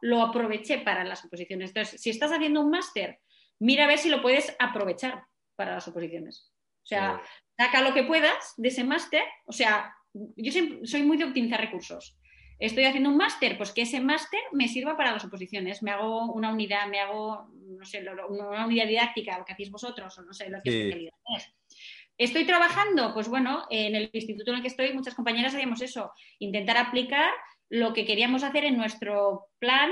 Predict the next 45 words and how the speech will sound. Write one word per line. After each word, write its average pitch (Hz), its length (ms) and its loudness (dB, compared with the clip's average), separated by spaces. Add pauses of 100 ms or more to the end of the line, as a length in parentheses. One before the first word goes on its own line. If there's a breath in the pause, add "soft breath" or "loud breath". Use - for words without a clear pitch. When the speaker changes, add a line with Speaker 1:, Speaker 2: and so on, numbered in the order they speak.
(120)
Speaker 1:
o 254 80 -2
nuestra 220 460 -2
programación 220 540 -6 (340)
en 214 140 0
la 202 120 2
práctica 254 380 2
del 220 120 2
aula. 196 320 -2 (360)
Y 214 80 -8
entonces, 214 420 -6
quieras 233 220 0
que 247 80 -4
no, 262 100 2
te 277 120 -2
sirve 294 360 0
también. 190 380 -4
O - 440 -20
sea, 196 120 -6
es 190 60 -4
lo 208 60 -8
que 226 80 -2
decimos, 226 280 -4
yo 208 160 -4
lo 240 80 -2
estoy 254 180 -4
aplicando, 262 640 -2
esto 254 300 -6
justo, 214 480 -10
yo 220 80 -2
hacía 254 180 -4
los 247 120 -8
círculos 262 320 -4
restaurativos, 311 920 -6 (420)
pues 240 140 -2
lo 233 80 2
intentaba 233 380 4
hacer 359 160 0
con 339 100 4
el 311 80 2
grupo 285 240 -2
de 254 300 4
segundo 233 360 -2
de 220 100 -2
la 190 100 -4
eso, 190 320 -16